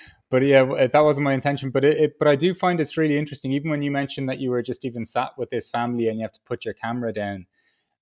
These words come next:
I, I do think that there are certain things, um, and this also even goes back to even, like, having, I guess, even mindful practices or even time away from technology, because these things are so powerful. But I, I re-, I really do love the idea of even just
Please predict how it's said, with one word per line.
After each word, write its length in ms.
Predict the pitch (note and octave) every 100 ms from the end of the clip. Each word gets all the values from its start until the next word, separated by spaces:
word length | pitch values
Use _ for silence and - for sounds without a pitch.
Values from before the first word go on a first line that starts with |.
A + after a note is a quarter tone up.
| _ -
I, 240 | B2 - B2+
I 40 |
do 240 | A#2+ D#3
think 280 | D#3 D#3+ D#3
that 160 | D#3 -
there 100 | C#3+
are 60 |
certain 480 | B2+ - C#3+ C#3+ C#3+
things, 560 | - C#3 C#3+ C#3 C3 A#2+
um, 340 | A2+ A2+ A#2
and 200 | - D3+ -
this 220 | G#3 -
also 300 | F#3+ - C3+
even 180 | B2+ A#2
goes 240 | A#2+ A2
back 240 | - -
to 100 | -
even, 220 | A#2 A2 A2
like, 160 | G#2
having, 480 | A#2 G#2+ G#2 G2+ G2 _ _ _ -
I 100 | G#2
guess, 220 | A2 -
even 200 | G#2 G#2
mindful 380 | G#2+ A2 - G2
practices 720 | - G#2 - G2 - F#2+ -
or 100 | G#2
even 240 | A2 G#2+
time 300 | F#2+ A2 A2
away 240 | G#2 G#2 G2+
from 180 | - G#2
technology, 720 | G2+ - G#2 G#2 G2+ G2+ G2
because 260 | G#2+ A#2+
these 200 | B2+ A#2+
things 200 | A#2+ A2
are 180 | G#2+ G#2+
so 200 | - G2+
powerful. 520 | - G#2 G#2 - G2
But 200 | F2+ F#2
I, 80 | G#2+
I 160 | - A2+
re-, 240 | A#2 B2+
I 60 | B2
really 280 | A#2 C3 B2
do 160 | A#2 A#2+
love 320 | A2+ A#2+ -
the 100 | A2+
idea 460 | G2+ G2+ A#2 A2+
of 260 | G#2 G#2 G2+
even 300 | A2+ G#2+ G#2
just 580 | G#2 G2 - - -